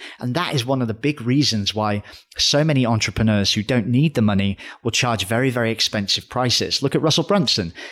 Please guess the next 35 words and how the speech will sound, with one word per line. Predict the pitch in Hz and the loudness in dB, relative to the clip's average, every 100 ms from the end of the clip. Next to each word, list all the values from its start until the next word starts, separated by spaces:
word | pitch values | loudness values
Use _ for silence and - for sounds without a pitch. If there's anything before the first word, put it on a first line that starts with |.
| - | -14
He, | - 190 202 190 - | 0 4 4 2 -2
you | - 139 | 0 2
know, | 107 | 2
has | 107 131 | 2 0
a | |
hundred | 120 151 147 143 | 2 2 2 0
million | 139 143 143 139 | 2 2 2 2
dollar | 120 113 | 2 0
company. | 151 156 127 95 - - - | 0 0 0 -2 -6 -16 -6
He, | - 160 - | 0 0 0
he | - 180 185 | 0 2 2
and | 156 | 2
Todd | 156 151 | 0 0
Dickerson | 185 147 127 117 | 2 2 2 0
own | 139 143 143 | 2 4 4
the | |
whole | 123 123 107 | 4 2 2
thing, | 151 160 90 | 0 0 0
right? | 90 151 - | -2 -2 0
They | 151 | 0
don't | 170 160 | 2 0
have | 160 202 | -2 0
any | 143 110 | 0 -2
debt | 107 95 - | -2 -4 -2
or | 113 113 107 - - | 0 2 0 -4 -10
any | - 117 113 | -2 2 2
V | 120 | 2
C | 110 117 | 0 2
investors. | 107 98 165 - 101 - - - - | 0 0 0 -2 -4 -6 -6 -14 -4
So | - 170 | 2 2
realistically, | 135 180 196 175 - 131 - 101 98 - - | 2 2 4 2 2 0 -2 -4 -4 -10 -10
why | 117 143 170 | 0 2 4
do | 165 | 4
they | 156 147 | 2 2
charge | - 160 107 98 | 2 2 2 0